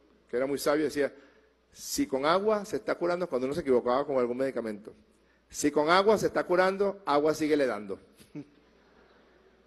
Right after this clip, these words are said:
Comisión Permanente de Política Interior, presidente, Diosdado Cabello Rondón. Primer vicepresidente, diputado Julio José García Serpa.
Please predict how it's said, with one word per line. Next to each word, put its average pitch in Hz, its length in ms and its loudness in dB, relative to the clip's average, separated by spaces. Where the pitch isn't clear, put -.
Comisión 160 460 2
Permanente 175 520 2
de 190 80 6
Política 165 380 2
Interior, 147 420 4
presidente, 147 680 0
Diosdado 147 480 4
Cabello 143 320 2
Rondón. 135 440 -4
Primer 156 280 4
vicepresidente, 156 880 0
diputado 156 480 0
Julio 180 440 4
José 165 360 4
García 156 440 0
Serpa. 131 440 -2